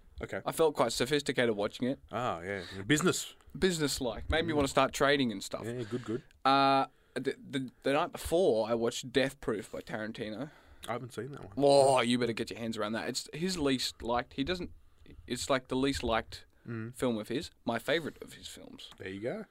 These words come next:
Speaker 2: My favourite of his films. In
Speaker 1: Crazy.
Speaker 2: fact, my, now,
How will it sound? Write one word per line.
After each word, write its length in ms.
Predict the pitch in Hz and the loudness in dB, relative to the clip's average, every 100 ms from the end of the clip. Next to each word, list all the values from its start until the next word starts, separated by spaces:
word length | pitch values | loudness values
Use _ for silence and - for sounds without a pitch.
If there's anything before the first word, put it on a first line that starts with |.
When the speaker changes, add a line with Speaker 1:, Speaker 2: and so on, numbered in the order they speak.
| _ - | _ -6
Speaker 2:
My 120 | 113 | -4
favourite 360 | - 175 185 | 2 2 2
of 60 | 180 | 0
his 160 | 175 170 | -2 -2
films. 480 | - 180 175 175 - - - | 2 2 2 0 -6 -12 -8
In 140 | 151 | -4
Speaker 1:
Crazy. 240 | 165 180 185 | 2 2 2
Speaker 2:
fact, 40 | - - - - | -12 -14 -16 -6
my, 300 | 143 175 302 - - - - | -2 2 2 2 -20 -8 0
now, 280 | 185 160 | 2 2